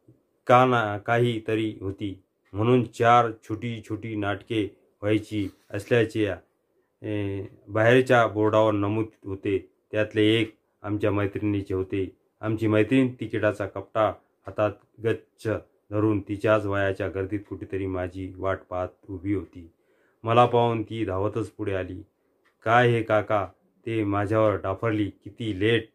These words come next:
केलात, मी सवयीने केले,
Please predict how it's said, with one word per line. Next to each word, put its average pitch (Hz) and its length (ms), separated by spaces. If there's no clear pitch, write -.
केलात, 101 300
मी 113 120
सवयीने 107 580
केले, 104 280